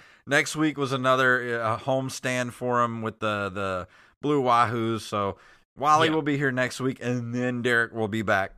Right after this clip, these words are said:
Speaker 2: the week after. So you will see him again. He's not, he's not quitting the podcast. <laughs>
Speaker 1: <laughs>
Speaker 2: But yeah, thank
Speaker 1: Well,
Speaker 2: you. Thank
Speaker 1: I
Speaker 2: you for
Speaker 1: thank you
Speaker 2: being
Speaker 1: for
Speaker 2: here.
Speaker 1: having me. I, uh, definitely enjoyed myself. Uh, anytime, anytime.
Speaker 2: Tell everybody
Speaker 1: I
Speaker 2: where they
Speaker 1: appreciate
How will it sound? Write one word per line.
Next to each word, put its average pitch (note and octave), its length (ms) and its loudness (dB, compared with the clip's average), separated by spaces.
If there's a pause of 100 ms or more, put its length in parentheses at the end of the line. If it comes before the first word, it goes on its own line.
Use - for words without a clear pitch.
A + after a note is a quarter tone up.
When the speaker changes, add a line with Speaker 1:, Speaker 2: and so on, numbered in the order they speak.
(120)
Speaker 2:
the F#2 140 -10
week F#2+ 240 -4
after. E2 480 -6
So F#2 200 -8
you A#2+ 180 -2
will C4+ 180 6
see B3+ 240 -4
him A#3+ 160 0
again. G3 480 0 (380)
He's B2 180 -4
not, D#3 320 2 (100)
he's B2 220 -6
not D#3+ 220 0
quitting C#3+ 400 0
the B2 80 -2
podcast. G#2+ 960 -4
<laughs> - 120 -20
Speaker 1:
<laughs> - 1300 -6
Speaker 2:
But C3 120 2
yeah, B2+ 220 4
thank B2 180 -6
Speaker 1:
Well, D#3 200 8
Speaker 2:
you. C#3+ 60 0
Thank D#3 200 8
Speaker 1:
I D3+ 40 6
Speaker 2:
you D3+ 100 4
for C3 80 -6
Speaker 1:
thank D#3 180 2
you G#2+ 80 -2
Speaker 2:
being G2 100 -4
Speaker 1:
for C#3+ 120 4
Speaker 2:
here. C#3 80 2
Speaker 1:
having E3 360 4
me. D#3+ 300 0 (340)
I, B2 320 4
uh, A2+ 120 0
definitely A2+ 420 -8
enjoyed A2+ 340 -8
myself. A2 560 -8
Uh, A#2+ 280 -4 (120)
anytime, A3 520 0 (180)
anytime. D3+ 500 -6 (300)
Speaker 2:
Tell D#3+ 200 -2
everybody G#3 380 2
Speaker 1:
I G#3 40 4
Speaker 2:
where G3 180 2
they G3 120 0
Speaker 1:
appreciate - 120 -2